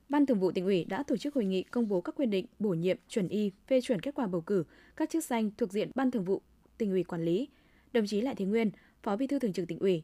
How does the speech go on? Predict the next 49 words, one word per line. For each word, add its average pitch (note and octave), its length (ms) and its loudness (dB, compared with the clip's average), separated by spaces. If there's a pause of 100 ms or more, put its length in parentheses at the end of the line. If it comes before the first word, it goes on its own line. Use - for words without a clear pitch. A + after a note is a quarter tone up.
Trưởng G3+ 200 -2
đoàn F#3 160 -2
đại F3+ 80 0
biểu F3+ 140 0
Quốc C#4+ 140 -8
hội C4+ 160 0
Thanh G3+ 120 -4
Hóa F3 280 -4
chủ B3+ 120 0
trì F3 140 -2
hội D#3+ 80 0
nghị. E3+ 200 0 (720)
Dự A#3+ 200 4
hội A3+ 120 6
nghị G#3 160 2
có G3 140 -4
các D#4 100 -6
đồng C#4+ 160 2
chí F#3 160 0
Ủy A3 200 0
viên A3 200 0
Ban G#3+ 140 -4
Thường G3+ 100 -4
vụ E3+ 100 -2
Tỉnh F3 140 -4
ủy, F3+ 240 2 (300)
Lê C#4 120 4
Tiến G3 220 0
Lam, G#3 240 -2 (340)
Phó G#3 180 -2
Chủ C#4+ 160 -2
tịch G#3+ 140 -2
Thường F3+ 140 -2
trực F3+ 160 -4
Hội F#3 100 -2
đồng F3+ 140 0
Nhân G#3+ 100 -4
dân A3 160 -2
tỉnh, G#3 200 0 (340)
Phạm G3+ 240 0
Thị G3 100 -2
Thanh A#3+ 140 0
Thủy, G#3 260 2 (280)
Trưởng G3 200 2
Ban A3+ 140 -2
Dân A#3 140 -2
vận G#3 140 -4
Tỉnh F3+ 120 -4
ủy, F3+ 240 2